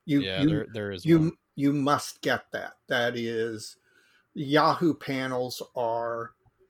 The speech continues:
Speaker 1: simply, especially for the price that they, they go for, um, they're just, they, they do so much to improve a model. Now,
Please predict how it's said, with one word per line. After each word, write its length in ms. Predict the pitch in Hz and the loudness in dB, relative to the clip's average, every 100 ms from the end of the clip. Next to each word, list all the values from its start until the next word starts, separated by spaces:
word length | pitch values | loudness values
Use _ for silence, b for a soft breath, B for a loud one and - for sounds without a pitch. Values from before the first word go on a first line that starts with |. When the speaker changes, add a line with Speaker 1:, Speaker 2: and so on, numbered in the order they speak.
| _ _ _ | _ _ _
Speaker 1:
simply, 920 | - - - 190 160 165 139 135 127 135 - | -10 -8 0 2 2 0 -2 -2 -4 -8 -6
especially 680 | - - 202 175 147 131 | -6 0 0 0 -4 -6
for 200 | 117 139 | -8 -10
the 140 | 113 110 | -8 -10
price 720 | - - 131 139 139 - - - | -8 -4 0 0 -4 -12 -12 -6
that 180 | 143 - | -4 -2
they, 220 | 147 135 139 131 | 0 0 -4 -8
they 140 | - 127 | -8 -6
go 260 | 135 139 | -2 -2
for, 480 | 135 - 151 147 156 _ _ _ _ - | -2 0 0 0 -2 _ _ _ _ -6
um, 480 | 131 123 113 113 - _ _ _ _ _ | -4 -2 -6 -10 -18 _ _ _ _ _
they're 320 | 147 143 143 113 | -2 2 2 2
just, 520 | - 127 107 - - _ | 2 2 2 -6 -18 _
they, 220 | 139 120 | -4 -4
they 240 | 117 143 135 | -2 -2 0
do 220 | 165 127 | -2 -4
so 300 | - 185 170 | -2 0 2
much 360 | 160 143 - | 2 -2 -4
to 120 | - 123 | -6 -6
improve 480 | 117 - 151 135 139 | -6 -2 0 0 -2
a 60 | |
model. 540 | 120 117 113 117 113 - b b b b b | -2 -2 -4 -6 -8 -10 b b b b b
Now, 500 | 156 147 135 127 | 4 6 6 2